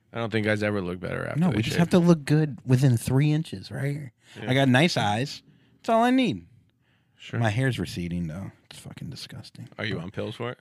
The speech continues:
Speaker 2: No, I don't. I mean, I got trouble enough with my cock as it is.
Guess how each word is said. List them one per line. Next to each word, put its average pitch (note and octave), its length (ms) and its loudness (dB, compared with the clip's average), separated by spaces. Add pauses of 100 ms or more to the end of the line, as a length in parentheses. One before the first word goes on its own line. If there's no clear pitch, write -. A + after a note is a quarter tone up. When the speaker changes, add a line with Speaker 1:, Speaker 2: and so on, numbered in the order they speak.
(120)
Speaker 2:
No, D#3 500 4 (240)
I D#3 120 -4
don't. D3 180 -4
I C3+ 80 -4
mean, C3 160 2
I C3 140 0
got A#2 260 -6
trouble G#2 380 -6
enough G2 260 0
with G#2 80 -4
my F2+ 160 -6
cock G2+ 400 -12
as G#2 160 -14
it G#2+ 100 -12
is. A2+ 320 -12